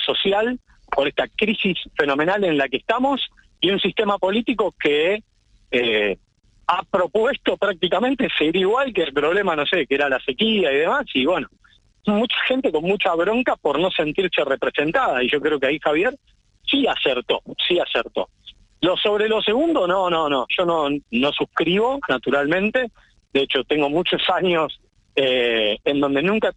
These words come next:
nunca entendía a las personas que relativizaban la, la fecha de lo de los treinta mil. Siempre sentí que las personas que relativizan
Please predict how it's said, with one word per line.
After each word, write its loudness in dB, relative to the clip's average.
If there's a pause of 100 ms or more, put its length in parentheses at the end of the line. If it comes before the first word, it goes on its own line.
nunca 0
entendía 0
a -2
las -2
personas -2
que 0
relativizaban 0
la, 0
la -2
fecha -2
de 0
lo 0
de -2
los -10
treinta 0
mil. -2 (460)
Siempre 0
sentí -2
que 0
las -2
personas 0
que -4
relativizan 0